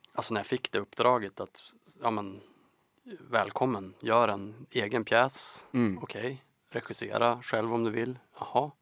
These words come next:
Speaker 1: ta med vilka du vill. Vilka, liksom, s-, sätt ihop vilket gäng du vill, liksom. Och så då vart man ju som super, super peppad
Speaker 2: Mm.
Speaker 1: såklart, men samtidigt också,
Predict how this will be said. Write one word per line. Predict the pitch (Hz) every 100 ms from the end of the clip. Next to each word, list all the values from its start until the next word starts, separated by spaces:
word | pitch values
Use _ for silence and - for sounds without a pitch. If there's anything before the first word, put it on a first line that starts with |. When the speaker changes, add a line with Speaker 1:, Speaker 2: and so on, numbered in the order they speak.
| _ _
Speaker 1:
ta | -
med | 113 117 117 113 -
vilka | 123 113 -
du | 131
vill. | 98 107 120 - _ _ _ _ -
Vilka, | - 165 120 - - 123 123
liksom, | - 123 120
s-, | 117 - 87 -
sätt | 135 -
ihop | 123 127 -
vilket | 123 123 127
gäng | 113 113
du | 107
vill, | 110
liksom. | 110 - 107 104 - - - - - - - _ - - -
Och | 165 135
så | 131
då | 147
vart | 151 139
man | 131
ju | 113
som | 110 110
super, | - 127 - - 127
super | 123 - 156 135 -
peppad | - 104 - 110 127
Speaker 2:
Mm. | 120
Speaker 1:
såklart, | 107 - 143 151 -
men | 123 120
samtidigt | - 120 113 127 123
också, | 123 - 120 113 117